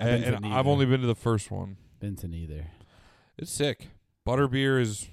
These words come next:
Speaker 2: lackluster. It's,
Speaker 1: I
Speaker 2: like,
Speaker 1: heard you have
Speaker 2: too
Speaker 1: to drink it
Speaker 2: fucking thick.
Speaker 1: frozen.
Speaker 2: Yeah, it's like, but it's still, like, too fucking. I'm not a huge,
Speaker 1: Is there
Speaker 2: uh,
Speaker 1: alcohol in it?
Speaker 2: What?
Speaker 1: Is there alcohol in it?
Speaker 2: I think there
Speaker 1: It says beer.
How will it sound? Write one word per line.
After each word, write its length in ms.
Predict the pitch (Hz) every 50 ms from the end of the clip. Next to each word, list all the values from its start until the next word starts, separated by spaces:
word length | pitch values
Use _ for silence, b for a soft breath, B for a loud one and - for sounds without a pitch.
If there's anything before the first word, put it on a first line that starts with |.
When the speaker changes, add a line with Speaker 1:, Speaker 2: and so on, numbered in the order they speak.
| -
Speaker 2:
lackluster. 680 | 107 104 104 107 - 104 101 95 - - 87 95 101 107 _ _ _ _ - -
It's, 100 | - -
Speaker 1:
I 20 | 107
Speaker 2:
like, 60 | 110
Speaker 1:
heard 120 | 120 131 131
you 60 | 135
have 100 | 131 131
Speaker 2:
too 120 | 131 131
Speaker 1:
to 60 | 123
drink 220 | 113 113 113 113 107
it 40 | 110
Speaker 2:
fucking 40 | 110
thick. 80 | 107 -
Speaker 1:
frozen. 640 | - 104 98 104 104 101 87 82 80 73 69 76 76 B B B
Speaker 2:
Yeah, 240 | 120 131 135 123 107
it's 140 | 104 - -
like, 140 | 123 117 - -
but 100 | 127 127
it's 160 | 127 117 -
still, 320 | - - 135 139 131 123
like, 160 | 113 107 98 _
too 240 | - - 127 120
fucking. 540 | 110 - - 117 113 - 120 107 104 101 98 B B B B B B B -
I'm 180 | 127 151 170
not 120 | 190 190 170
a 40 | 143
huge, 400 | - - 156 156 156 151 135 98
Speaker 1:
Is 60 | 98
there 120 | 131 123
Speaker 2:
uh, 60 | 117 113
Speaker 1:
alcohol 400 | 110 117 101 127 127 143 165 180
in 100 | 185 208
it? 160 | 226 226 - B B B B B _ _ _ _ _ _ _ _ _ _ _ -
Speaker 2:
What? 220 | 120 117 135 165 - - -
Speaker 1:
Is 100 | 95 90
there 120 | 92 92 80
alcohol 420 | 90 98 101 - 127 127 139 151
in 80 | 165 185
it? 120 | 196 - _ - - _ _ _ _ _ _ _ -
Speaker 2:
I 200 | - 101 110 107
think 280 | 101 - 127 123 120 -
there 300 | 117 107 104 104 - - -
Speaker 1:
It 100 | - -
says 200 | - 110 98 80
beer. 480 | 76 85 101 131 135 98 98 113 104